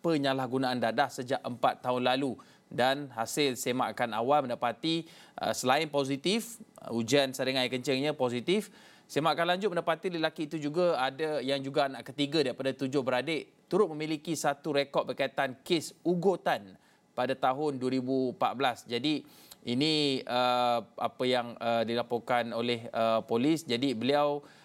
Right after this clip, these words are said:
uh, sekarang ini pihak polis sedang mengambil keterangan daripada ahli keluarga,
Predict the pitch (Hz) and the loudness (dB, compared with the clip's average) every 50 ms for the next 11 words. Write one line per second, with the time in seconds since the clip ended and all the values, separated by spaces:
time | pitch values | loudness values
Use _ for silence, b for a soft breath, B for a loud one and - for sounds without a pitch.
0 | B B B - - - - - 120 120 123 123 127 135 151 143 - 139 110 104 | B B B -14 -12 -10 -4 -2 0 2 2 2 0 0 -2 -2 -2 -2 -2 -2
1 | 104 120 127 143 151 135 - - 139 131 123 120 123 123 123 123 127 123 - - | -2 -2 0 2 0 0 -2 -4 -2 -2 -2 -2 -2 -2 -2 0 -2 -4 -4 -4
2 | - 123 120 123 123 117 92 110 117 113 113 117 110 - 120 117 117 113 123 131 | -4 -4 -2 -2 -2 -2 -2 0 0 -2 0 -2 -2 -2 -2 -2 0 0 0 0
3 | 131 131 135 135 | 2 2 0 -2